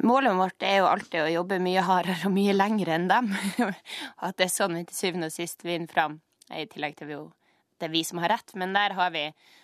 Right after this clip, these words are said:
så vi har ordninger på sentralkontoret som gjør at vi alltid har en, en person som er,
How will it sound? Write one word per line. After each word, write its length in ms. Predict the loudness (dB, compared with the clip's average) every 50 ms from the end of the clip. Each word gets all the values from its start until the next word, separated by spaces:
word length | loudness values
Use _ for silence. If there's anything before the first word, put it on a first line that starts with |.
| _ _ _
så 60 | -10 -2 0
vi 60 | 2
har 100 | 2 2
ordninger 480 | 2 0 0 0 -2 -4 -4 -6 -6 -8
på 320 | -8 -6 -4 -4 -4 -4
sentralkontoret 800 | -6 -10 -12 -12 -6 -4 -4 -6 -6 -10 -16 -12 -10 -8 -8 -8
som 160 | -8 -10 -10 -6
gjør 160 | -4 -2 -2 -2
at 100 | -4 -4
vi 80 | -4 -4
alltid 400 | -4 -4 -6 _ -4 -4 -4 -2
har 240 | 0 -2 0 -2 -2 -6
en, 100 | -8 -12 _ _ _ _ -20 -20 -20 _ _ _ _ _ -8 -8
en 80 | -6 -4
person 320 | -6 -8 -6 -6 -8 -8 -6
som 180 | -6 -8 -6 -4
er, 560 | -2 0 2 2 2 2 0 -2 -4 -6 -12